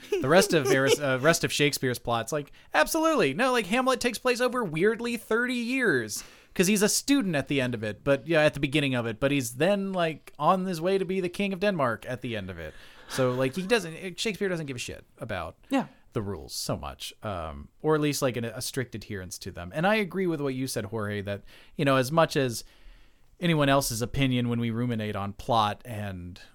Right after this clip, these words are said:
Speaker 1: um, character, I think it is valuable in that way, but I also think it's valuable because people take stock in it and it has informed, like, what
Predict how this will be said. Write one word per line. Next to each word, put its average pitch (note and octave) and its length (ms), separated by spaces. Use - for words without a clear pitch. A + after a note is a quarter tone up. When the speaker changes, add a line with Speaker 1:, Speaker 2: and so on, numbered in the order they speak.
Speaker 1:
um, F#2+ 420
character, A#2+ 640
I G#2+ 80
think B2+ 220
it C3 80
is C3 300
valuable C#3 600
in A2 120
that A2+ 200
way, A#2 160
but B2 140
I C#3 100
also D#3+ 240
think B2+ 240
it's - 360
valuable C#3+ 560
because C3 500
people C3+ 400
take C3 300
stock B2+ 420
in D#3 100
it E3 220
and C3 120
it B2 80
has A#2+ 300
informed, G#2+ 720
like, G#2+ 180
what G#2+ 360